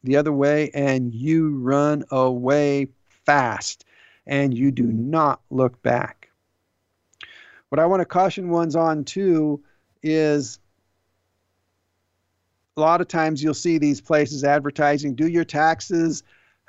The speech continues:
and, uh, buy your car." Now, I don't know anything about the tax preparers at those places,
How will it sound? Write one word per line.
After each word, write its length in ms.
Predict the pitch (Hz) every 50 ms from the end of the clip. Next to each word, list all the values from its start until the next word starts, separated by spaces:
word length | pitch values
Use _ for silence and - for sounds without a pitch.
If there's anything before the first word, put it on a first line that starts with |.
| _ _ -
and, 580 | 156 151 151 151 147 147 143 143 139 135 107 - - - 139 -
uh, 180 | 131 127 127
buy 220 | 120 - 156 160 160
your 180 | 160 147 143
car." 540 | 139 - - - 165 151 131 110 85 - - _ _ _ _ _ _ _ _ _ _ _ _ _ _ _ _ _ _ _ _ _ _ _ _ _ _ _ _ _ _ _ _ - - - - - - - - _ _ -
Now, 140 | - 139
I 120 | 143 165 180
don't 100 | 190 180
know 80 | 175
anything 240 | 175 175 165 165 160
about 180 | 156 156 151 151
the 80 | 156
tax 280 | 143 - 143 147 147 -
preparers 360 | 165 - 151 151 147 147 131
at 80 | 135 -
those 220 | - 131 143 139
places, 600 | - _ - 147 143 143 139 - 139 135 131 127